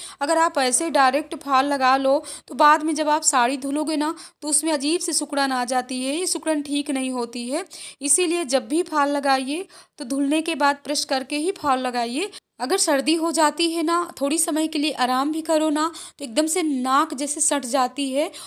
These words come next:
और ऐसे लगता है कि हमारी सांसें रुक गई हैं। इसीलिए इस डर के मारे ना हम आराम भी नहीं कर रहे हैं। हम सोच रहे हैं काम में लगे रहेंगे तो ज़्यादा ही सही रहेगा। तो यहाँ पर हमने जितनी भी फॉल हमारे पास थी, हमने निकाल लिया है।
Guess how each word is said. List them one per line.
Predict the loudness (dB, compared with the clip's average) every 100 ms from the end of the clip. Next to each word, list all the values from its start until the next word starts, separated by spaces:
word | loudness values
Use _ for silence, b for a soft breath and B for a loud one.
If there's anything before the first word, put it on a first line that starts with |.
| B
और | 0
ऐसे | 2 0 0
लगता | -2 -4 -6
है | -4 -4
कि | -4
हमारी | -4 -2 -2 -2
सांसें | -2 -2 0 0
रुक | -2 -4
गई | -4 -4
हैं। | -2 -2 -2 B B
इसीलिए | -2 2 2 2 0
इस | -4 -2
डर | -2 0
के | -2
मारे | 0 0 0
ना | -2 -4 B B
हम | -4 0
आराम | 2 0 0
भी | -2
नहीं | -4 -4
कर | -6
रहे | -6
हैं। | -6
हम | -6
सोच | -4 -4 -4
रहे | -6
हैं | -6 -2
काम | 0 0 0
में | -2
लगे | -4 -4
रहेंगे | -4 -4 -4
तो | -4
ज़्यादा | -2 -2
ही | -4
सही | -4 -4
रहेगा। | -4 -8 -6 -6 -8 B B B
तो | -4
यहाँ | -2 -2
पर | -2
हमने | -2 -2 -4 -6 B _
जितनी | -6 0 2
भी | 2
फॉल | 0 -2 -2
हमारे | 0 0 0
पास | 0 -2 -4 -6
थी, |
हमने | -4 -4
निकाल | -6 -4 -4 -2
लिया | -4 -4
है। | -4